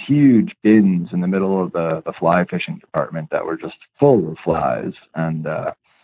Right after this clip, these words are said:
I had just, you know, accidentally opened one, one day, and there was,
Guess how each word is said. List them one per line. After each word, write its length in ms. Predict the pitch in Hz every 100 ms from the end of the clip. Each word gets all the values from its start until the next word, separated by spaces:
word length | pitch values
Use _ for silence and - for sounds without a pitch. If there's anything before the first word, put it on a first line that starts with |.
| _ _ _ -
I 120 | 95
had 300 | 98 92 -
just, 200 | 101 98 - _ _ _ _
you 100 | 90
know, 320 | 85 85 117 _ _ -
accidentally 600 | 90 - 85 92 90 92
opened 340 | 98 - 92
one, 240 | 92 90 90
one 220 | 92 92
day, 320 | 92 92 101
and 160 | 98 90
there 160 | 92
was, 260 | 95 92